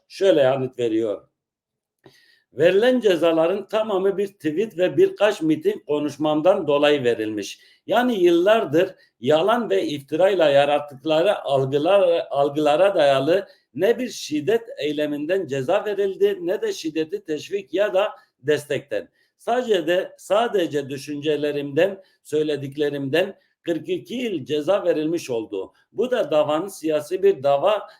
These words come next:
cezaların da siyasetten verilmiş cezalar olduğunu bir kez daha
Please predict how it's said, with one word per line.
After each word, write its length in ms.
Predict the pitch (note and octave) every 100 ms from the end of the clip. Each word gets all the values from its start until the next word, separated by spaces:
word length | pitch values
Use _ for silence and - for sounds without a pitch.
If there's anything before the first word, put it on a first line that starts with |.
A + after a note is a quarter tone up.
| _ _
cezaların 640 | C#3 D3 D#3+ D#3+ F3 A#3+
da 140 | A3 D3+
siyasetten 880 | - D3 C#3+ C#3 G#3+ G#3+ F3 D#3 C3+
verilmiş 640 | C#3 C#3+ D3+ G3+ G3+ - _ _
cezalar 520 | G#2+ D3+ D3 E3 G3
olduğunu 540 | F#3 D#3 C#3 D3 D#3 -
bir 200 | F3+ F#3+
kez 260 | F3+ D#3
daha 220 | C#3+ D#3+